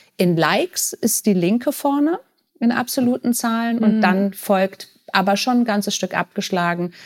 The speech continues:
Speaker 1: die A F D. Das sind jetzt gerade so die Zahlen auf TikTok, was absolute Zahlen von Likes und Views betrifft. Man muss aber sagen, was, wer postet am meisten unter diesen, unter den verschiedenen Parteien? Da ist es noch die A F D.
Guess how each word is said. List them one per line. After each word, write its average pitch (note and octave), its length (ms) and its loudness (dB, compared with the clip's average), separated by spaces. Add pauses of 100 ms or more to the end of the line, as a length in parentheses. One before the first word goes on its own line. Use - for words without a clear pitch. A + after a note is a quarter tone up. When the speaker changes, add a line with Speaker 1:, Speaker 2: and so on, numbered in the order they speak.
Speaker 1:
die - 160 0
A D3 180 0
F - 160 -10
D. - 240 -10 (280)
Das - 180 2
sind G3+ 160 2
jetzt F#3+ 200 -2
gerade F3+ 300 0
so F#3 120 0
die F3+ 180 0
Zahlen F3 440 -2
auf F3 220 -4
TikTok, A#3+ 500 -2
was - 140 -8
absolute G3 540 -2
Zahlen E3+ 320 -4
von E3+ 180 -6
Likes D#3+ 400 -4
und E3+ 220 -8
Views B3+ 320 0
betrifft. B3+ 340 -6 (340)
Man G3 140 2
muss C4 200 0
aber G#3 200 0
sagen, G3 400 0
was, F#3+ 280 -4 (160)
wer F3+ 180 0
postet A3 480 0
am F3 120 0
meisten A3+ 520 0
unter A#3+ 280 0
diesen, A3 600 0
unter G#3 260 -2
den G3+ 160 -2
verschiedenen G3+ 420 -2
Parteien? F#3+ 440 -6 (380)
Da G#3+ 140 0
ist G3+ 120 -2
es - 140 -4
noch F3 140 -2
die - 180 -6
A D#3 160 2
F - 120 -6
D. C3+ 260 -6